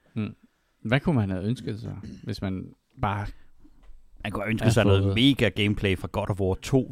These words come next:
Speaker 2: Man kunne have ønsket sig, øh, nogle nye Spider-Man-spil, fordi dem har de trods alt stadig, øh, hvad, hvad hedder det, I P'en på. Og man kunne have ønsket sig, at de måske havde smidt noget nyt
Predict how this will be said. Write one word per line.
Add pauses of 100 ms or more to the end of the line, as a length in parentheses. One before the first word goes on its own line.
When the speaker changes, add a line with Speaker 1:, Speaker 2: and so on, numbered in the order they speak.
Speaker 2:
Man
kunne
have
ønsket
sig, (200)
øh, (340)
nogle
nye
Spider-Man-spil,
fordi
dem
har
de
trods
alt
stadig,
øh, (460)
hvad,
hvad
hedder
det,
I
P'en
på. (460)
Og
man
kunne
have
ønsket
sig,
at
de
måske
havde
smidt
noget
nyt